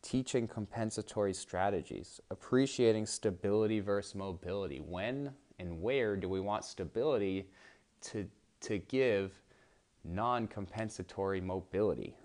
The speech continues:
That's something we should take into effect. And then appreciating triplanar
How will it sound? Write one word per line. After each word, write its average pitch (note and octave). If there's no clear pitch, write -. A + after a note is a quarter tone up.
That's F#2
something F#2+
we F2+
should F2
take E2+
into D#2+
effect. D#2+
And C#3+
then D3
appreciating A2+
triplanar F2